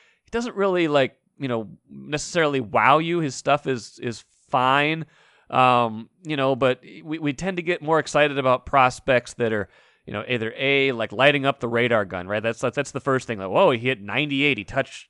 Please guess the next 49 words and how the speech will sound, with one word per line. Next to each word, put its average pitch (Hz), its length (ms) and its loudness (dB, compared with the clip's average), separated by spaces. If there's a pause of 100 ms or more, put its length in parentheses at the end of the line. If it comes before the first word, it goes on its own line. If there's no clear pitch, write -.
this, 139 240 0
touched - 320 -4
that." 113 340 2
Like, 107 160 -8
Griffin 139 260 -8
Jacks 151 200 -2
doesn't 160 240 -10
really 151 220 -4
do 135 160 -2
that. 117 160 -2
His 110 100 -12
fastball 139 540 -2
is - 120 -12
fine, 131 460 0
but 120 100 -4
it's - 140 -12
more 135 300 0
like, 120 300 0 (380)
you 135 120 -6
know, 131 120 2
one 127 180 0
of 123 60 -6
those 120 160 -2
low 127 260 0
to 127 100 -2
mid 131 340 -4
nineties 139 480 -2
fastballs 139 560 0
that 127 120 -8
probably 131 180 0
would 127 140 -2
have 120 100 -6
been, 117 240 -2 (320)
probably 240 220 4
would 190 100 4
have 160 40 -2
been 156 120 2
a 143 40 0
big 135 300 -2
deal, 147 400 2
you 131 60 -4
know, 120 120 -6
thirty, 156 440 -2
forty 151 320 -4
years 151 320 -4
ago, 127 280 0
but 120 160 -8
now 120 280 2
everybody 120 500 -2